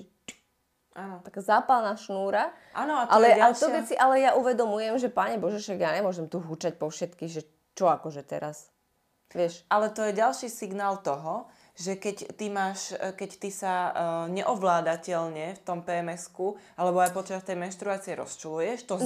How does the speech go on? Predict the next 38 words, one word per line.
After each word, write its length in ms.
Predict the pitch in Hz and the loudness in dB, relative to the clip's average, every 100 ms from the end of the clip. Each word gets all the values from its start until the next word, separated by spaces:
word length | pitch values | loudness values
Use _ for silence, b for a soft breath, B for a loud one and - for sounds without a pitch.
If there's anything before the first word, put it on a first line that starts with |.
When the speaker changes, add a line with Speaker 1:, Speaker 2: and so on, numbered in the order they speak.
| 240 | 2
Speaker 1:
znamená 400 | 240 240 233 302 | 2 0 0 -2
presne 320 | 349 208 - 185 | -2 -6 -8 -10
ako 240 | 175 175 | -10 -10
s 80 | 175 | -10
tou 140 | 160 | -10
stravou, 480 | 156 - 156 131 131 | -10 -6 -4 -4 -6
keď 160 | - 151 | -10 -10
máš 240 | 135 139 | -8 -2
Speaker 2:
Mhm. 80 | 226 | 0
Speaker 1:
neovládateľné 1200 | 233 226 180 185 233 147 147 151 - 156 151 151 | 0 2 0 2 2 2 2 -2 -4 -6 -4 -8
chute, 480 | - 156 - 196 240 - b b b b b b b | -8 -10 -6 -8 -8 -14 b b b b b b b
tak 160 | 185 240 | -2 0
Speaker 2:
Že 80 | |
si 120 | 294 320 | 2 6
ho 80 | 262 | 8
dopieraš 560 | 226 233 247 220 269 | 8 8 8 8 4
celé 320 | - 214 190 175 | 4 6 6 6
tam 240 | 175 165 | 4 2
tri 160 | 175 180 | 0 0
Speaker 1:
Presne 400 | 202 190 196 190 | 2 2 0 0
Speaker 2:
týždne, 80 | |
či 0 | |
Speaker 1:
tak. 160 | 226 240 | 2 2
Speaker 2:
koľko? 480 | 247 - 339 381 - | 2 2 -2 -4 -4
Speaker 1:
Tak 160 | 214 | -4
zjavne 480 | 190 196 196 196 196 | 0 4 4 4 0
aj 160 | - 185 196 | -2 -2 -4
tie 80 | 196 | -4
emócie 560 | 175 175 170 185 196 196 | -2 -4 -6 -6 -4 -2
nemáš 480 | 208 254 240 170 160 | -4 -4 -4 -6 -8
úplne 240 | 175 170 | -8 -6
poriešené 640 | 170 170 160 170 170 170 196 | -2 -2 -2 -6 -8 -6 -4
aj 160 | 180 175 | -2 -2
v 20 | 180 | -2
normálnom 640 | 175 180 180 180 175 175 - | -2 0 0 0 -2 -2 0
období 400 | 160 160 160 165 | 0 2 0 0
svojho 400 | 170 170 170 175 | -4 -4 -4 -4
života. 560 | 175 180 175 175 127 | -4 -2 -4 -6 -14